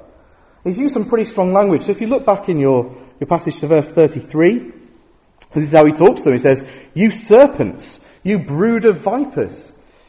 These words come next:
In verse seventeen, he talks about them as blind fools. Uh, and again and again and again in the passage, he refers to them as hypocrites who strain out the gnat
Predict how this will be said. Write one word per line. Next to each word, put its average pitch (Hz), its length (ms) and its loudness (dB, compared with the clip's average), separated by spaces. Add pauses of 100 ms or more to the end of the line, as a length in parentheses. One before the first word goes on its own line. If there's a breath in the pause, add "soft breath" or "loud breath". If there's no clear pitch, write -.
(300 soft breath)
In 190 140 0
verse 214 240 6
seventeen, 247 480 2
he 165 80 0
talks 185 300 -4
about 185 200 0
them 196 120 -4
as 196 80 -4
blind 190 680 -8
fools. 233 720 -6 (760 soft breath)
Uh, 196 240 0
and 226 100 0
again 247 500 -2
and 196 120 -2
again 226 420 -6
and 165 100 -6
again 226 360 -6
in 202 60 -4
the 165 80 -4
passage, 131 340 -12
he 156 60 -6
refers 165 420 -4
to 127 60 -12
them 107 240 -6 (420 soft breath)
as 139 120 -6
hypocrites - 880 -14 (840)
who 151 140 -6
strain 202 420 -4
out 180 160 -2
the 143 80 -4
gnat 143 420 -8